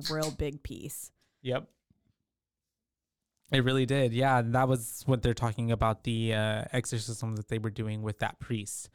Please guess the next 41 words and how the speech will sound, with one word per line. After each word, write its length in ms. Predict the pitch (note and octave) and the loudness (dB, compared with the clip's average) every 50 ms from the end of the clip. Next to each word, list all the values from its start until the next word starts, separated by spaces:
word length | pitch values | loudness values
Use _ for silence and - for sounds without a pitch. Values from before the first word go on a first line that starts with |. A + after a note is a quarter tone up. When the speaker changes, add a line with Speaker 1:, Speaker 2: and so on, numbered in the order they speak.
| - E3 - | -16 -10 -6
Speaker 1:
Yeah. 220 | E3 D#3+ C3+ A#2+ A#2+ | -4 -2 0 4 4
Speaker 2:
which 200 | B2 A2 - - | 4 4 2 -2
we 160 | A#2+ B2 A2 | -4 -4 -2
get 160 | - B2 A#2 | -2 -2 -2
a 60 | A2+ | -2
call 180 | - - A#2 A2 | -2 0 0 0
back 240 | A2+ A2 G#2+ - - | 0 -2 -4 -4 -4
later 180 | A2 G#2+ G#2+ G#2 | -4 -4 -4 -6
to 200 | - - A2+ G#2+ | -6 -6 -4 -4
with 220 | A2 A2 - - | -4 -4 -6 -6
another 260 | B2+ C#3+ G3 G#3 D#3+ A#2 | -4 0 2 2 2 2
film 440 | A2+ C3+ C3+ C3+ C3+ C3 C3 C3+ - _ | 2 2 2 2 2 2 0 -4 -8 _
called 400 | - - A#2 A#2 A#2 A#2+ A#2+ B2 - _ | -10 -6 -4 -2 -2 -2 -4 -8 -8 _
The 80 | C3+ | -6
Nun. 600 | C3+ D3 D#3+ E3+ F3 F3 E3+ E3+ E3 D#3+ D#3 D3+ - - F3 | -2 0 0 2 2 2 2 2 2 0 -2 -8 -12 -10 -6
Um, 60 | E3+ | -4
Speaker 1:
Yeah. 220 | E3 D#3+ D#3 D3+ D3+ | -2 -2 -2 -2 -4
Speaker 2:
spoiler 360 | D3+ D3 B2+ A#2+ A#2 A#2 A#2 | -4 -4 -4 -4 -4 -6 -8
alert. 300 | A#2 A#2 A#2+ A#2+ - - - - - - _ - | -8 -8 -8 -10 -10 -12 -18 -20 -20 -20 _ -4
But 300 | C3+ B2+ B2+ - - - | -4 -2 -2 -4 -6 -4
yeah. 200 | A#2+ A2+ G#2+ G#2+ - _ _ - | -4 -4 -4 -6 -12 _ _ -4
Speaker 1:
And 220 | G3 G3+ F#3+ F3 | -2 0 0 0
he 200 | E3+ D3+ F#3+ G3+ | 0 0 -2 -2
said 260 | E3+ - A3 G3 F3 | -2 -2 -4 -2 -2
that 100 | E3+ - | -2 -4
after 320 | - D3 D#3+ D#3+ - E3+ D#3 | -2 -2 -4 -4 -4 -4 -2
that 240 | D3+ D3+ D#3 - | -2 -2 -2 -2
one, 140 | A2+ D#3+ D#3+ | -4 -6 -6
she 160 | - - E3+ | -6 -6 -4
went 180 | E3+ E3+ E3+ - | -4 -4 -4 -4
into, 460 | F3+ F3+ - - E3+ D#3+ D3+ C#3+ E3 - _ - | -4 -4 -4 -2 -2 -2 -2 -4 -6 -10 _ -8
like, 140 | E3 D3 | -6 -4
basically 320 | - F3+ G3 F#3+ - F#3+ F3 | -2 -2 -2 -2 -2 -4 -4
she 120 | - - | -4 -4
didn't 200 | D#3 D#3+ D3+ C#3+ | -6 -6 -6 -4
say 180 | - D#3+ D3+ D3+ | -6 -6 -4 -4
anything 360 | D#3 F3+ F#3+ - E3 E3+ F3 | -4 -4 -4 -4 -6 -6 -4
the 100 | D#3 D3+ | -4 -4
whole 160 | D#3 D3 D3+ D3+ | -4 -4 -4 -2
ride 200 | D#3 D3 D3 E3+ | -4 -2 -2 -2
home, 260 | D#3 D3+ D#3 D#3 | -2 -2 -4 -6